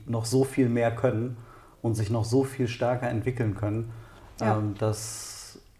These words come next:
Speaker 1: auch da wieder halt dann auch eine Chance drin liegen kann, und, äh, dann ist es ein gutes Gefühl, dass der F C auch in dieser Saison noch mehr hätte erreichen können.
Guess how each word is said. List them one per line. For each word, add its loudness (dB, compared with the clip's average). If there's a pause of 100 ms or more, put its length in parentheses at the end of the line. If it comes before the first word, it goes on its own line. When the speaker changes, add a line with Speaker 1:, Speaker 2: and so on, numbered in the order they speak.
(520)
Speaker 1:
auch 6
da 8
wieder 6
halt 4
dann 0
auch 0
eine 0
Chance 0
drin 2
liegen 2
kann, -2 (640)
und, -6
äh, -4
dann -2
ist 0
es 0
ein 4
gutes 0
Gefühl, 2 (260)
dass -2
der 0
F -4
C -2 (640)
auch 4
in 2
dieser 4
Saison 2
noch -2
mehr 2
hätte -2
erreichen -4
können. -8